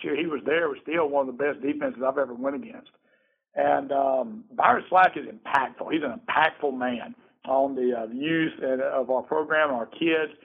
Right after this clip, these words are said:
Um, heck, he's, he's impactful on me 'cause he's just such a great person, too.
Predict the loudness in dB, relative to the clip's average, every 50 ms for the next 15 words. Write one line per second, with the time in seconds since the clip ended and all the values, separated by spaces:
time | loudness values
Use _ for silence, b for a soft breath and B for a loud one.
0 | b b b b b b 0 4 6 6 6 6 4 2 0 -2 0 0 -2 -4
1 | -2 -2 0 0 0 0 0 2 4 2 2 2 2 2 2 2 2 0 -6 -8
2 | -8 -8 -10 -12 -16 _ -14 -12 -10 -8 -8 -6 -6 -6 -6 -6 -4 -4 -4 -4
3 | -4 -8 -10 -6 -2 -2 -2 -2 -4 -10 -10 -6 -2 -2 -2 -2 -4 -6 -14 -16
4 | -14 -12 -10 -10 -10 -12